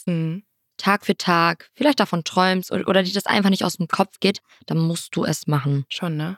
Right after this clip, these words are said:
Speaker 2: Ja.
Speaker 1: Ja.
Speaker 2: Weil es hat einen Grund, warum es nicht aus deinem Kopf geht. Und es wird auch erst aufhören, wenn du es gemacht hast
Speaker 1: Mhm.
Speaker 2: oder du steckst das, keine Ahnung,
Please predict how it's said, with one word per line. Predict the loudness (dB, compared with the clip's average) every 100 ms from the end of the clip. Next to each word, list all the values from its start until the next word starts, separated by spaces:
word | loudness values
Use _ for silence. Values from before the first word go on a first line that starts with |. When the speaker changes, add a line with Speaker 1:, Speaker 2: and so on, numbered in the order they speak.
| _
Speaker 2:
Ja. | 0 0 0 -4 -8
Speaker 1:
Ja. | -4
Speaker 2:
Weil | 0
es | 2 0
hat | 0
einen |
Grund, | 2 4 4
warum | 2
es | -2
nicht | -4
aus | -2
deinem | -2
Kopf | 0 -4 -2
geht. | 2 2 0 _ -20 -2
Und | -2
es | 2
wird | 0 2
auch | 0 2
erst | 0 2
aufhören, | 2 2 2 -2 -2
wenn | -2
du | -2
es | -2
gemacht | 0 0 -2 0
hast | 0 0 -4
Speaker 1:
Mhm. | -14 -14 -6 2
Speaker 2:
oder | 4 6 4 4
du | 0 -2 -4 _ _ _ _ _ _ -6
steckst | -2 -2 -2 -2
das, | -2 -2
keine | 0 2
Ahnung, | 2 0 -2